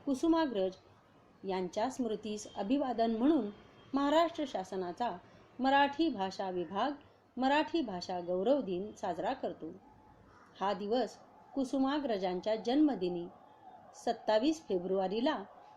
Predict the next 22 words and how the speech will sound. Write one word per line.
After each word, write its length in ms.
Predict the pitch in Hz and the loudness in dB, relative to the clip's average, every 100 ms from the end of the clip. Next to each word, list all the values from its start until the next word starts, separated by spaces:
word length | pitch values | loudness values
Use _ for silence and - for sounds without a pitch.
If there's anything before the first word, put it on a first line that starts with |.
| - 233 | -18 -2
दोन 320 | 240 320 359 | 4 6 6
हजार 360 | 262 214 202 | 2 0 0
तेरा 380 | 202 196 175 254 | -2 -2 0 0
सालापासून 800 | 285 202 165 - 175 277 220 190 - - - - - | 0 -2 -2 -4 -4 -2 -2 -4 -8 -20 -20 -14 -4
साजरा 340 | 196 170 185 | -2 0 -2
केला 340 | 247 202 170 254 | -2 -2 -2 -2
जात 240 | 233 - | -2 -4
आहे. 220 | 139 160 - - - - - - - - - - 220 | -10 -12 -14 -20 -20 -20 -20 -20 -20 -20 -20 -16 0
दोन 320 | 254 320 349 | 4 6 4
हजार 320 | 330 339 339 | 4 4 4
चोवीस 560 | 339 269 233 233 226 - - - 202 | 2 0 2 -2 -4 -12 -20 -14 -2
या 160 | 190 185 | 2 2
वर्षासाठी 720 | 185 - 180 185 175 262 190 - - - - 190 | 0 -2 -4 -4 -2 -2 -2 -6 -18 -18 -10 -2
या 180 | 202 190 | 0 2
दिवशी 460 | 190 190 - 240 311 - - - - | 0 -2 -2 -4 -4 -10 -16 -14 -2
कुसुमाग्रज 840 | 285 320 311 330 330 339 320 339 | 0 4 6 6 4 2 2 -2
साहित्य 580 | - 208 190 240 - 277 247 | -2 -4 -2 -4 0 0 2
जागर 360 | 208 190 196 247 | 2 2 2 0
उपक्रम 640 | - 208 254 - 277 202 214 - - - | 0 -2 -2 0 0 0 -2 -14 -20 -4
विधानसभेमध्ये 1000 | 202 185 220 269 214 190 220 196 165 214 | -4 0 0 0 -2 -4 -4 -4 -2 -2
देखील 420 | 180 170 226 254 | -2 -4 -4 -2
राबवण्यात 440 | 202 156 175 196 | -2 -2 -2 -2